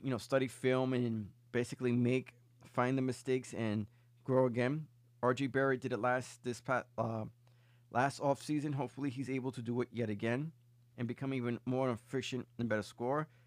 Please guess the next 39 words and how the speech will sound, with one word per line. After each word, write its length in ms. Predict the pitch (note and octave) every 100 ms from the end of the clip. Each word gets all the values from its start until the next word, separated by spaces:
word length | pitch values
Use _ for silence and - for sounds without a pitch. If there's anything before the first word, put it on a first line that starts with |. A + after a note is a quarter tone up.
| -
He 80 | A#2
still 380 | - - C#3+ B2
looked 280 | C#3 C3+
like 160 | B2+ A#2+
he 80 | B2+
had 100 | A2
a 40 |
lot 240 | G#2 A#2+ -
to 100 | A#2+
learn 200 | B2 C3
this 140 | A#2+
season, 360 | - C#3 D3 B2+
where 120 | A#2
he 120 | A2+
had 180 | A#2+ A2
games 340 | B2 B2+ C3
where 220 | B2+ B2+ B2 - - _
he 140 | - B2+
looked 340 | C3 C#3 -
great 260 | - C3 C#3 - -
and 220 | A#2+ B2+
he 60 |
had 80 | C3+
other 160 | C3+ C#3+
games 320 | B2 B2 A#2+
where 100 | A2+
he 80 | A2+
looked 260 | B2 B2
completely 440 | - A2+ - A2 F2+
cold. 400 | - F#2 - - _ _ _ _ _ _ _ _ _ _ _ _ _ _ _ _ _ _ - _ -
But 60 |
long 260 | B2+ C#3 D#3
story 320 | - D#3+ D3
short, 340 | B2 D#3+ E3 E3+ _ _ -
my 100 | B2
Knicks 300 | B2 C3 C3+
made 140 | C3
an 80 | C3+
adjustment 500 | A#2+ C3+ - C#3